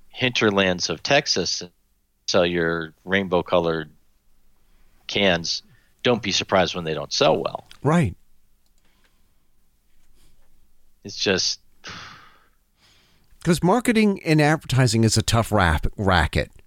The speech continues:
Speaker 2: It's a zero-sum game. You fuck up really badly, you will alienate your audience. And this is basically what I started the conversation with.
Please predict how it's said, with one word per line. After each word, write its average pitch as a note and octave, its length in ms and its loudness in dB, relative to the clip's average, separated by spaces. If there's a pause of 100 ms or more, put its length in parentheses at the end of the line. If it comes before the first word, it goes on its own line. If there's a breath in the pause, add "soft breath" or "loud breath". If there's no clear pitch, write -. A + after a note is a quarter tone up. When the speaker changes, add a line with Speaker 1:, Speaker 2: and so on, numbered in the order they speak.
(320)
Speaker 2:
It's - 180 0
a C#3+ 120 4
zero-sum C3 840 2
game. F2 420 0 (580)
You A2 380 4
fuck - 360 -2
up D#3 160 0
really B2 280 4
badly, A2+ 720 2
you G#2+ 380 2
will C#3 300 2
alienate A2+ 580 4
your F#2 260 4
audience. D2 600 0
And F#2+ 100 4
this A2+ 140 4
is C#3+ 100 2
basically A2+ 380 2
what G2+ 80 4
I G2 40 2
started F#2 300 2
the F#2 80 0
conversation E2 760 0
with. - 220 -14